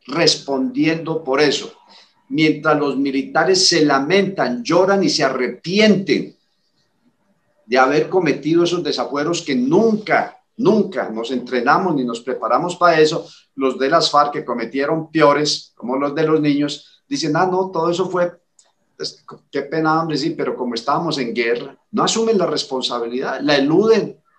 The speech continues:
descargándola en su organización y en la guerra, ¿no? Y los ve uno de, de, eh, eh, en el Congreso.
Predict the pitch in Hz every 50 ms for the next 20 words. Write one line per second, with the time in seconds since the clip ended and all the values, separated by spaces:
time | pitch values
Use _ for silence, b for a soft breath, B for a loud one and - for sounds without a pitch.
0 | _ _ _ _ _ - 147 143 - - 147 127 127 147 151 160 165 202 196 185
1 | 151 - - 151 147 135 131 135 135 135 131 123 135 120 - 147 151 156 190 196
2 | 202 185 160 139 135 131 117 131 170 214 214 185 143 104 - - _ _ _ _
3 | _ _ - 113 143 170 - - _ _ _ 123 127 123 120 - 104 139 139 156
4 | 165 170 175 175 170 156 135 113 - - - _ _ _ _ _ _ _ - 107
5 | 107 120 120 - - 113 113 110 - - 117 113 - - 113 113 113 117 113 -
6 | 120 117 127 170 208 190 143 135 113 - -